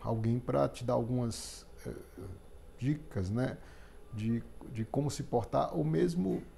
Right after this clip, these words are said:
um livro específico sobre oratória pra você perceber o seguinte, que não há, n-, não é um, um,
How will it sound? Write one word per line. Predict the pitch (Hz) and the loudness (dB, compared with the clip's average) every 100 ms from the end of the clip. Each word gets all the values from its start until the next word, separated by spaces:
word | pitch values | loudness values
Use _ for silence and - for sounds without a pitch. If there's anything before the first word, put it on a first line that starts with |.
| - - - | -18 -16 -2
um | 165 | 2
livro | 135 156 151 156 - - | 4 4 2 -2 -2 -10
específico | - - 151 - 143 - - | -10 0 2 2 0 -2 -8
sobre | - 147 135 | -2 2 4
oratória | 135 127 135 143 | 6 4 4 2
pra | 151 151 | 2 0
você | 143 - | -2 -6
perceber | - 147 139 120 | -2 0 0 2
o | 139 | 0
seguinte, | - 156 135 131 - - - - - - - - - | 0 -4 0 -2 -4 -10 -14 -16 -18 -18 -16 -16 -16
que | - 143 | -4 0
não | 160 151 | 4 4
há, | 160 | 4
n-, | 156 - - - - - - - 127 | 4 0 -10 -14 -14 -16 -16 -14 -6
não | 135 131 135 139 139 | -4 0 2 4 4
é | 143 | 6
um, | 156 151 131 120 117 120 117 - | 4 4 2 0 -2 -4 -8 -6
um, | 117 58 57 123 | -4 -2 -4 -4